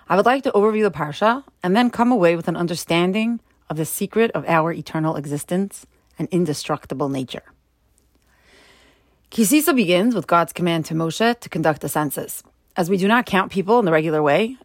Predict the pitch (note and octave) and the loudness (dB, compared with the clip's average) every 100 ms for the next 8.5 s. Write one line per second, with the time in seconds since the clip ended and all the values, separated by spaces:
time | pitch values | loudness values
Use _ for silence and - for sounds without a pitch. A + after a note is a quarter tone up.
0 | _ G3 E3 - A#3+ A3+ F#3+ D#3+ E3+ - | _ -6 -4 -2 0 0 0 -2 -4 0
1 | A3 B3 G#3+ - D3 - D#3+ F3+ - _ | 2 2 0 -2 -4 -2 -2 -2 -4 _
2 | _ - - F3 D3+ F3 F3+ F3+ E3+ F3 | _ -20 -6 -2 0 2 2 2 0 0
3 | A#3 D#3 D#3 G3 G3+ D3+ C#3+ E3 G#3 - | 0 -2 0 -2 -2 -4 -2 -2 -2 -6
4 | - F#3+ D#3+ - C#3 D3 - _ _ - | -6 -2 -2 -2 -4 -6 -8 _ _ -4
5 | F3 F3 F#3+ G3+ G3 F3 F3 E3 - D#4 | 0 0 2 0 0 2 0 -2 -4 -2
6 | B3+ F#3+ G3+ - _ _ - G3+ G#3+ A3 | 0 0 -4 -10 _ _ -2 0 4 2
7 | - G3 F#3+ F#3+ G3+ F3+ C#3+ - D#3 D#3 | 2 -2 0 0 0 0 -2 -2 -2 -2
8 | D3+ D3 C#3+ C3+ C3+ | -2 -2 -2 -8 -10